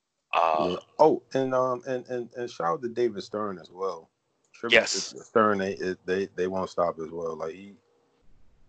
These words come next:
Speaker 2: he, he, you know, played a pivotal role in getting the game into where it is today.
Speaker 1: Y-, y-, yeah,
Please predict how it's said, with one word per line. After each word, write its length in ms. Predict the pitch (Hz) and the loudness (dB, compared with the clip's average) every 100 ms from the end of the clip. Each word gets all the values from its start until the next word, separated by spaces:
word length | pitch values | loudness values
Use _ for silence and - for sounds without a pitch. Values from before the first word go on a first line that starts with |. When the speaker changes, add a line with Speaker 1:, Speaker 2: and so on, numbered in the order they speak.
| - | -20
Speaker 2:
he, 460 | 92 90 92 98 92 | -18 -14 -14 -14 -12
he, 60 | |
you 280 | 95 90 90 78 92 | -12 -12 -16 -18 -14
know, 300 | 110 85 80 80 76 - - _ | -10 -10 -10 -14 -16 -20 -20 _
played 160 | 101 78 | -2 -2
a 40 | |
pivotal 500 | - 117 95 92 85 | -2 0 0 -2 -6
role 380 | 87 95 90 85 | -2 0 -2 -8
in 80 | 78 | -14
getting 180 | 95 92 | -16 -16
the 80 | 82 | -16
game 380 | 78 92 90 85 | -10 -10 -10 -14
into 240 | 80 85 | -14 -12
where 240 | 80 85 85 | -4 -2 -2
it 80 | |
is 240 | 85 82 - | -2 -4 -6
today. 380 | 80 85 87 - _ _ _ _ _ _ _ - - - _ | -8 -2 -2 -4 _ _ _ _ _ _ _ -20 -20 -20 _
Speaker 1:
Y-, 80 | - - | -12 -10
y-, 120 | 85 - | -16 -12
yeah, 300 | 90 107 | -4 -4